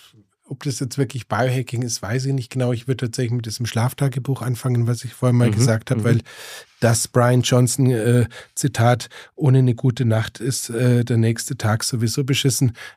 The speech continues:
Speaker 1: Ähm, das, glaube ich, können wir alle für uns akzeptieren.
Speaker 2: Mhm.
Speaker 1: Das heißt, das ist ganz wesentlich. Ich würde einfach mal schauen,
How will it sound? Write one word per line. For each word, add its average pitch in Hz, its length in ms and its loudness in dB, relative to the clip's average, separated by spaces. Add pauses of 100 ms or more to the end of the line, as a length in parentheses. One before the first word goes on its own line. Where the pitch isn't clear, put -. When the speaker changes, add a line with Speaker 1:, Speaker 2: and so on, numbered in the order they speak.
Speaker 1:
Ähm, 120 320 4
das, 117 200 -2
glaube 117 220 0
ich, 120 100 -4
können 120 200 0
wir 110 120 0
alle 135 200 4
für 139 160 -4
uns 127 200 0
akzeptieren. 123 580 0
Speaker 2:
Mhm. - 20 0
Speaker 1:
Das 123 160 -4
heißt, 117 280 -2
das 117 200 -2
ist - 180 -8
ganz 127 260 -2
wesentlich. 120 540 -2 (260)
Ich - 120 -10
würde 135 160 0
einfach 123 240 -2
mal 117 180 2
schauen, 117 440 0